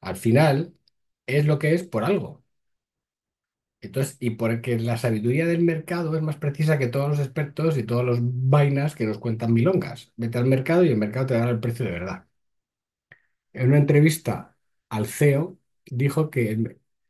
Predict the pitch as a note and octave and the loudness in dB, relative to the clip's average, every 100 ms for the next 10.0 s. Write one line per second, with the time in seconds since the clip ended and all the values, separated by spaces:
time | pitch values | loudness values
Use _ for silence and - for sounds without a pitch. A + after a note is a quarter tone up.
0 | _ _ A#2 A2+ A2+ B2+ C#3+ C#3 B2+ A#2+ | _ _ -6 -4 -2 0 0 0 2 0
1 | A#2+ C#3 C#3+ C#3 C#3+ C#3+ - D3+ D3 C3 | 0 0 0 0 0 0 0 -2 -2 -4
2 | - B2+ B2 B2+ C3 C#3+ D#3+ D#3+ - A#2 | -4 -4 -4 -2 -2 0 -2 -2 -8 -4
3 | A#2 A#2 D3 C#3+ B2+ D3+ C#3+ C#3+ C#3+ B2 | -2 0 2 2 2 2 2 0 -2 -4
4 | C#3+ D#3 C3+ A#2+ A#2 A#2 A#2 B2 C3+ C3 | -2 -2 0 -2 -2 -4 -6 -4 -2 -2
5 | B2+ A#2 - _ A#2 A#2 A#2 C3 D3+ D3+ | -4 -6 -14 _ -4 -2 0 0 0 2
6 | A#2+ A2+ C3 C3 C3 C3 D3+ C3+ A2+ G#2 | 0 2 0 -2 -2 0 -2 -2 -4 -4
7 | G2+ - C3+ B2 G2+ - A#2 A#2+ C3 C3+ | -4 -2 0 0 0 0 2 4 2 0
8 | A2 G2+ D#2+ - F#2 F2+ - F#2+ F2+ F2+ | -4 -6 -8 -10 -10 -8 -10 -10 -12 -10
9 | G2 - F2+ E2 F#2 E2+ D#2 G2+ B2+ - | -12 -6 -4 -4 -6 -6 -4 -2 -2 -4